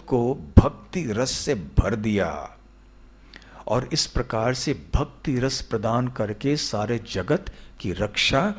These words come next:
उन्होंने की, इसलिए उनका नाम है विश्वंभर, जो कि संपूर्ण जगत का, अ, पोषण करते हैं, हम्म, और रक्षा करते हैं।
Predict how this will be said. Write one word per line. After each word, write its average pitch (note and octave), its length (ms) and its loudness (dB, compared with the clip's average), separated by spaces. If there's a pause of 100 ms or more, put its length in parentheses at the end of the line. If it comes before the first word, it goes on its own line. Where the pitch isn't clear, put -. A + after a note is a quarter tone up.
(220)
उन्होंने G2+ 400 0
की, G#2 560 -4 (300)
इसलिए C#3 340 0
उनका A2 400 -2
नाम F#2 380 -2
है D3+ 220 -2 (340)
विश्वंभर, F#2+ 840 -2 (1000)
जो A#2 240 4
कि D3+ 180 2
संपूर्ण C3+ 720 -2
जगत A2+ 460 0
का, A#2 480 -2 (340)
अ, G2+ 60 0
पोषण A#2+ 560 0
करते G2 480 -6
हैं, G2 480 -4 (520)
हम्म, B2+ 220 -10 (720)
और G2+ 300 -2
रक्षा G#2+ 420 -2
करते G2 460 -4
हैं। E2 540 -4